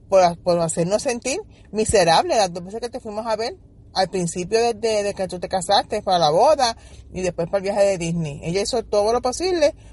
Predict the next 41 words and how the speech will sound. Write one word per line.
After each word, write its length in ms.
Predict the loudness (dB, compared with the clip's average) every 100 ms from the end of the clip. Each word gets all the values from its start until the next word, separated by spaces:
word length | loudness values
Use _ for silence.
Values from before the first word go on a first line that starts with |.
| -10
por 180 | -2 0
caer 280 | 2 2 2
mal. 340 | 0 0 -2 -8 -20 -12
Pues 140 | -6 -4
entonces, 560 | -4 -6 -8 -6 -6 -8 -20 -20 -20 -20 -20 -20 -20 -20 -12
yo 240 | -4 -2
no, 340 | 0 0 0 -2 -6
yo 180 | -4
no 100 | -4
tengo 340 | -2 -2 -2 -2
por 180 | -6 -4
qué 80 |
estar 340 | -2 2 2 0 -14 -16
rindiéndole 440 | -10 -6 -4 -2 -2
pleitesía. 480 | -2 -8 -6 -6 -6
Si 100 | -4
ella 120 | -4
no 100 | -4
me 100 | -4
quiere, 220 | -2 -2
pues 120 | -2
yo 60 | -4
tampoco. 540 | -4 -2 -2 0 -4 -6
Ahora 460 | 2 2 4 2 0
ya 160 | 0
cambió 460 | -2 -4 -4 -2 -2
y 40 |
maduró 640 | 2 2 2 -2 0 2 0
y 80 | -2
toda 240 | -2 2
la 140 | 2
cosa, 320 | 0 -2 -2 0
y 60 |
ahora 180 | 2 2
es 120 | 0
una 200 | -4 -4
cosa 220 | -4 -4
diferente. 640 | -4 -2 -2 -2 -4 -4 -6 -8 -20 -20 -20 -6
Pero 400 | 0 2 4 2 0
al 140 | -2
principio, 640 | -2 -6 -6 -8 -4 -4